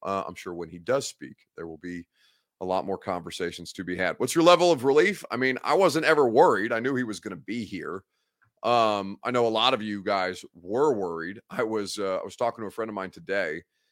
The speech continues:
this morning, as a matter of fact, about he saw Kevin Byard at a gas station or at a, uh, at a,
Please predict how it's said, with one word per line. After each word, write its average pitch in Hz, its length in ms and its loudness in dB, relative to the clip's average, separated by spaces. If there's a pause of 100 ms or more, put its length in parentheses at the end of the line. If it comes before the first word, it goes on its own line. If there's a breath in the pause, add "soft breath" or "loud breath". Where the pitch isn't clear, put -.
(260)
this - 160 -12
morning, 117 300 0
as 98 100 -6
a 95 60 -8
matter 92 300 -2
of 90 80 -8
fact, 98 340 0
about 87 340 -2
he 92 140 -16
saw 110 180 -2
Kevin 101 260 -4
Byard 98 260 0
at 85 60 -10
a 90 40 -10
gas 104 340 -2
station 127 420 -4
or 95 200 -2
at 92 140 -4
a, 85 280 -4
uh, 80 320 -6
at 95 140 -2
a, 85 260 -4